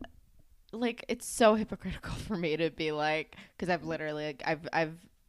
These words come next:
broken up with and gotten back together with the same person literally four times.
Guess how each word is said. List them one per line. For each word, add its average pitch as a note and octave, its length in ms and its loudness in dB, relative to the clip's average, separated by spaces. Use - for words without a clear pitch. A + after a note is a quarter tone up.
broken D#3+ 340 0
up D3+ 160 -4
with D#3+ 160 -4
and D#3+ 120 -6
gotten D3+ 200 -2
back D3+ 200 -2
together D3 340 -2
with E3 160 -4
the E3 80 -6
same D#3+ 280 -6
person E3 580 -6
literally B2+ 420 -2
four - 300 -8
times. B3+ 500 2